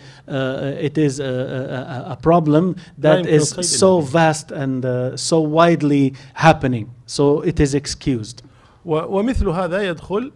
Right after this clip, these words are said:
Speaker 2: في، آه، صيد الطير.
Speaker 1: And, uh,
Speaker 2: اللي هو
Speaker 1: this
Speaker 2: الصقر والنسر وغيره.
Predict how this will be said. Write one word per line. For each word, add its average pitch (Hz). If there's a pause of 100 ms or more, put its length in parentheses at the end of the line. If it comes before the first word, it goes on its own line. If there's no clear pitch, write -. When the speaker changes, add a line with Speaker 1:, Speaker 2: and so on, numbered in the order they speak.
(440)
Speaker 2:
في، 175
آه، 143
صيد 175
الطير. 151 (760)
Speaker 1:
And, 151
uh, -
Speaker 2:
اللي 143
هو 139
Speaker 1:
this 190
Speaker 2:
الصقر 170
والنسر 127
وغيره. 117